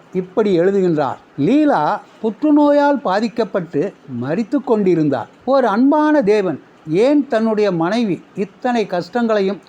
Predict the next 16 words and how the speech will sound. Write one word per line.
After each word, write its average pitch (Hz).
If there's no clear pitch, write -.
அனுபவிக்கும்படி 220
விட்டார் 202
என்பதை 185
அவளுடைய 202
கணவன் 196
தீமோத்தியால் 196
புரிந்து 240
கொள்ள 240
முடியவில்லை. 202
அவள் 240
வேதாகம 269
ஆசிரியையாக 233
இருந்து 160
கிறிஸ்துவுக்காக 240
உண்மையாய் 220
பணிபுரிந்தாள். 180